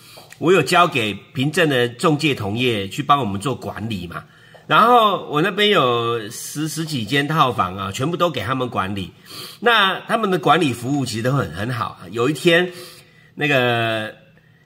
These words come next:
古小姐她就问我说：“范大哥，范大哥，你那个房子啊，可不可以给他们做公司登记啊？啊，租金可以收多一点啊？”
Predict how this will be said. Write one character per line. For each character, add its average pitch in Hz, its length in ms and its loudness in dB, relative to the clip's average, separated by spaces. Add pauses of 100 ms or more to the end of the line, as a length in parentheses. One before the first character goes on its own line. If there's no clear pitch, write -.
(380)
古 - 300 -10
小 131 160 4
姐 120 180 0
她 120 140 2
就 139 80 0
问 160 100 4
我 101 120 -2
说 117 420 -4 (540)
：“范 165 100 0
大 190 120 4
哥， 160 240 4
范 - 20 2
大 147 180 0
哥， 113 220 -2 (320)
你 202 200 0
那 320 100 4
个 269 100 0
房 214 220 4
子 175 180 2
啊， 131 260 4
可 180 140 2
不 - 100 -2
可 208 160 2
以 143 440 4 (520)
给 143 140 2
他 208 160 4
们 196 240 2
做 208 180 2
公 202 200 -2
司 208 160 -4
登 185 200 2
记 190 220 0
啊？ 139 340 4
啊， 104 280 -2 (220)
租 220 140 -6
金 220 200 -4
可 180 120 2
以 160 160 6
收 185 240 -2
多 190 280 2
一 185 40 4
点 131 220 2
啊？” 117 440 2